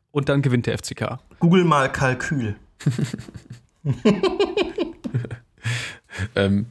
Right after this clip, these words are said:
Speaker 3: v-, vielleicht noch kurz, weil du auch gerade schon die Hertha angesprochen hast, wollte ich noch kurz erwähnen, dass ich die nicht ganz abschreiben würde.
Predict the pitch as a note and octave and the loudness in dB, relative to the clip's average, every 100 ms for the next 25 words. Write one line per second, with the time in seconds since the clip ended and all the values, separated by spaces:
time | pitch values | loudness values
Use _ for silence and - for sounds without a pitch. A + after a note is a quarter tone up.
0 | - B2 - - A2+ A#2+ B2 A#2+ C3+ - | -4 -2 0 2 4 4 4 4 2 4
1 | G#2+ G2+ - G2+ - - - G#2+ G#2 G#2+ | 4 4 2 0 -4 -18 -6 0 2 2
2 | A2+ G2+ G#2+ A#2+ - F2 F#2+ - F#2+ F#2 | 2 2 2 2 0 0 -4 -4 -2 0
3 | F#2 A#2 - G2+ G2+ G2+ G2+ - G#2 - | 0 -2 -4 -4 -2 -2 -4 -2 -4 -4
4 | - - F#2 G2+ A2+ A2 G2 - G#2+ - | -8 -4 -2 2 2 2 0 -2 -4 -6
5 | - A2 A2 G2+ A2+ - G#2+ G#2 A2 - | -4 0 2 2 0 0 0 0 -2 -2
6 | - E2+ E2+ F2 E2+ | -2 -2 -2 -2 -2